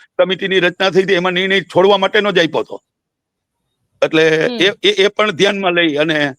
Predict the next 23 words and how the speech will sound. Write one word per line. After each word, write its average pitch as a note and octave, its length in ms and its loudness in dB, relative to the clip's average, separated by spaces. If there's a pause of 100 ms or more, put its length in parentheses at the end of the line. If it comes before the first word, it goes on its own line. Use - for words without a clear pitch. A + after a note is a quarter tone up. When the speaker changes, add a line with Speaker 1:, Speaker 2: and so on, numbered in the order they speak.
(320)
Speaker 1:
સરકાર D#3 280 0
છોડી F3 240 2
શકે. C3 240 -2
એટલે D#3+ 180 -2
સરકારમાં F3+ 560 -2 (380)
એ F#3+ 160 4
બાબતમાં F#3+ 460 0
રજૂઆત F3 320 0
કરવા F#3 240 -2
માટે F3 200 -4
એક D#3 160 -4
રીમડામાં, D#3 500 0 (360)
અ, C#3+ 120 -2
સંમેલન E3 380 0
અઢારે D#3+ 380 2
વર્ણે A3+ 200 2
બોલાવ્યું D3+ 340 0
હતું C3 160 -8
અને D#3 140 -2
એમાં E3 240 0
આપ - 280 -6
જોવો F#3+ 240 4
છો D3 180 0